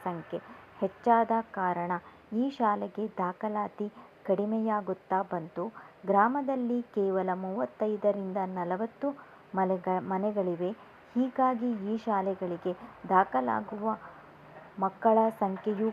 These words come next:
ಕೂಡ ಕಡಿಮೆ ಇದೆ ಎಂದು ತಿಳಿಸಿದ್ದಾರೆ. ಇನ್ನು ಮಾನಸಾಳಿಗೆ ಪದ್ಮಕ್ಕ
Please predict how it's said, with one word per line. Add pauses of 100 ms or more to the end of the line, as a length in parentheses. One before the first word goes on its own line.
ಕೂಡ (420)
ಕಡಿಮೆ (260)
ಇದೆ
ಎಂದು
ತಿಳಿಸಿದ್ದಾರೆ. (520)
ಇನ್ನು
ಮಾನಸಾಳಿಗೆ (380)
ಪದ್ಮಕ್ಕ